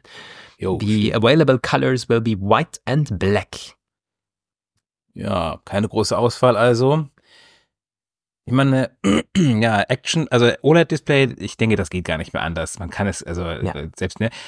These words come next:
Speaker 1: Aber der Action-Button, das ist recht interessant, weil das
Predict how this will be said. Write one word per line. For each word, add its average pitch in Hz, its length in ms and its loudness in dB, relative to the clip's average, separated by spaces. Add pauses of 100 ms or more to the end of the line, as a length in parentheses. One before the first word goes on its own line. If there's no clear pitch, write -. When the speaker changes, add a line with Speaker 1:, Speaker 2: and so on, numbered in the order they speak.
(140)
Speaker 1:
Aber 110 220 4
der 107 120 4
Action-Button, 143 540 2
das 135 120 2
ist 131 200 -4
recht 113 180 -4
interessant, 123 520 -2
weil 123 160 4
das - 260 0